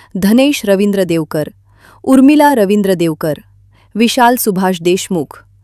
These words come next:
महेश शिवाजी धायतडक, सागर राजू मोरे, सचिन दयानंद खराडे व दिलीप हरिभाऊ पवार यांचा समावेश आहे. आरोपींनी गुन्ह्यानंतर मोबाईल बंद करून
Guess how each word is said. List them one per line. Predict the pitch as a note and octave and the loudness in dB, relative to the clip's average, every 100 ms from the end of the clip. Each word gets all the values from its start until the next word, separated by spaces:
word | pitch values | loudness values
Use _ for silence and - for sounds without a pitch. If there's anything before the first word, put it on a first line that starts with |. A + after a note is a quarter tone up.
| _ _ _ | _ _ _
महेश | B3 C4 C4+ D#4+ - | 2 4 4 0 -4
शिवाजी | - A3+ G3+ F#3+ G3 | -4 0 0 0 -2
धायतडक, | F3 F3 F3+ A3 C#3+ - - _ _ _ _ _ | -4 -4 -4 -2 -4 -6 -20 _ _ _ _ _
सागर | - C4 B3 B3 C#4 | -2 2 4 4 2
राजू | G3+ F3 F3 | 2 0 -2
मोरे, | F3+ F3+ G3+ D#3+ F3 _ _ _ _ - | -4 -2 0 -2 -6 _ _ _ _ -6
सचिन | - C4+ D#4 D#4 | 0 0 2 2
दयानंद | A#3+ D4+ G3+ G3+ F#3+ F#3 | 4 2 2 0 -2 -4
खराडे | - G3 G#3+ E3+ C#3 - _ _ - - | -4 -2 -2 -2 -6 -12 _ _ -20 0
व | B3 | 0
दिलीप | G3+ C4 E4+ - | 2 2 2 -2
हरिभाऊ | G3 G#3 F#3+ G3+ - | -2 0 0 -2 -2
पवार | F3+ E3+ D3+ | -2 0 -2
यांचा | F3 F#3 F3+ F#3 | -4 -4 -4 -4
समावेश | F3 D#3+ D#3 D3+ - | -4 -4 -6 -6 -8
आहे. | D3+ D3 _ _ _ _ _ _ _ | -8 -10 _ _ _ _ _ _ _
आरोपींनी | - B3+ C#4+ C#4 B3+ B3+ | 2 4 4 2 0 0
गुन्ह्यानंतर | G3 G3+ G#3+ G#3+ G3 G3 G3+ | 0 0 0 0 -2 -2 -2
मोबाईल | F3 E3+ F3 | -2 0 -2
बंद | E3 F3 F#3 | -2 -2 -2
करून | A#3 G3+ E3 | -2 -2 -4